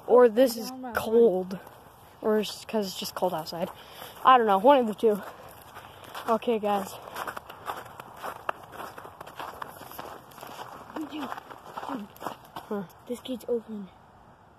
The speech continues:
Speaker 2: So we just go, go in front and knock and see if anyone's here.
Speaker 1: Yeah, yeah. Let's do that. Let's do that. Okay, guys, we're gonna go to the front door,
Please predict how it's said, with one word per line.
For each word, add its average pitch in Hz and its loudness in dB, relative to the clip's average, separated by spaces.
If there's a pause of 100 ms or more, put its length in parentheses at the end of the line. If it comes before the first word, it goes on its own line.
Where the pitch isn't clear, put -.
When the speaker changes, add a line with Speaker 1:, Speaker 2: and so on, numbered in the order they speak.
(200)
Speaker 2:
So 240 -12
we 220 -10
just 226 -18
go, 226 -8 (380)
go 233 -12
in 226 -12
front 226 -14
and 226 -12
knock 214 -16
and 220 -14
see 220 -14
if 208 -14
anyone's 214 -12
here. 254 -8 (640)
Speaker 1:
Yeah, 208 4
yeah. 220 2
Let's 202 -2
do 226 -2
that. 190 -2
Let's 208 -10
do 220 -4
that. - -8 (1300)
Okay, 220 -2
guys, 202 -2
we're 226 0
gonna 220 2
go 220 4
to 214 2
the 208 -2
front 233 2
door, 240 8